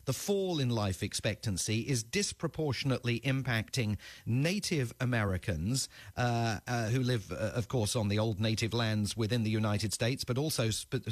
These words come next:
particularly, uh, Native Americans in Alaska. For them, life expectancy has now fallen to sixty-five. And to put that into perspective, you have to go all the way back to nineteen forty-four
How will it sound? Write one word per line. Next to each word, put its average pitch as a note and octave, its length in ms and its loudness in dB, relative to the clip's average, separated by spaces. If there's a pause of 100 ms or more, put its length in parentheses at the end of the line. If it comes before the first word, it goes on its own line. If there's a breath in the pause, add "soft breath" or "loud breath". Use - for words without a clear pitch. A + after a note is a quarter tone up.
particularly, A2 720 0 (320 loud breath)
uh, A#2 240 2
Native C3 360 2
Americans A#2 680 2
in B2 280 2
Alaska. A#2 720 0
For - 180 -2
them, B2+ 640 0 (320 loud breath)
life E3+ 420 2
expectancy C#3+ 760 0
has B2+ 180 2
now C#3 220 2
fallen C#3+ 600 0 (260 loud breath)
to D#3 180 4
sixty-five. C3+ 1400 -2
And C3 140 2
to C3+ 80 -2
put - 220 0
that F3+ 180 0
into A#2+ 200 2
perspective, F#2 800 -2 (320 loud breath)
you D3 120 0
have F3 180 0
to G3 80 -4
go D#3+ 160 0
all G3 160 0
the F#3 80 -2
way D3+ 160 0
back D3 280 -2
to D3 120 0
nineteen F3+ 800 2
forty-four E3+ 1300 0